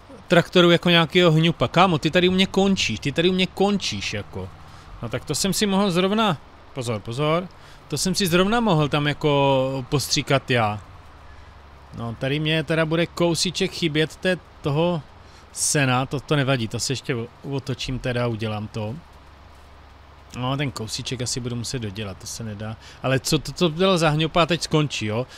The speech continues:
Pracovník G dokončil práci, ale já to tady za tebe budu muset dohnojovat. <laughs> To teda jako jsem nepochopil vůbec, kámo. Ale vůbec. Navíc mě tam zavazíš.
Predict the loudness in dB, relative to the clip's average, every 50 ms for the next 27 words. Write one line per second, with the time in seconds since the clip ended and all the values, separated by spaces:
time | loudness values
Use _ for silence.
0 | -20 -18 -8 -2 -2 0 0 0 0 0 0 0 0 4 4 4 4 4 2 2
1 | 0 0 0 2 2 0 2 2 4 4 4 4 4 0 0 -2 0 0 2 2
2 | 2 2 2 0 0 2 2 2 2 0 0 -2 -2 0 0 0 2 2 0 0
3 | 0 0 0 0 2 4 4 4 4 2 2 2 2 4 2 2 2 -2 -6 -14
4 | -20 -20 -20 -20 -20 -20 -20 -18 -14 -14 -12 -6 -2 -2 -2 0 0 -2 -2 -2
5 | -4 -8 -4 -2 -2 -2 0 2 4 6 6 6 4 4 2 0 0 0 0 0
6 | 0 0 0 -2 -2 0 0 -2 0 0 -2 0 0 0 -2 -2 -2 -4 -6 -6
7 | -6 -2 0 0 0 0 -2 -6 -8 -12 -18 -20 -20 -12 -6 -2 -2 0 0 0
8 | -2 -2 -2 -4 -4 -4 -8 -12 -20 -20 -20 -20 -20 -20 -20 -20 -20 -20 -20 -20
9 | -20 -20 -20 -20 -20 -12 -8 -6 -4 -4 -4 -2 -2 -2 0 0 0 2 2 2
10 | 4 4 2 2 0 -2 -8 -10 -10 -14 -16